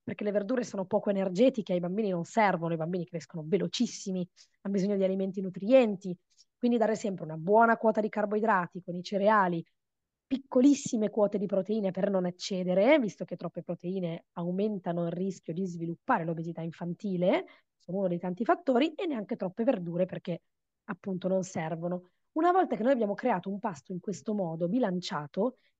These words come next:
i bambini possono scegliere se mangiarne un cucchiaio, due o dieci. E a volte, attenzione, quando c'è qualcosa che piace molto ai bambini, è vero che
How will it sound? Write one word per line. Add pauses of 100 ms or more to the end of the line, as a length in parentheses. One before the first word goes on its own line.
i
bambini
possono
scegliere
se
mangiarne
un
cucchiaio,
due
o
dieci. (680)
E
a
volte,
attenzione,
quando
c'è
qualcosa
che
piace
molto
ai
bambini,
è
vero
che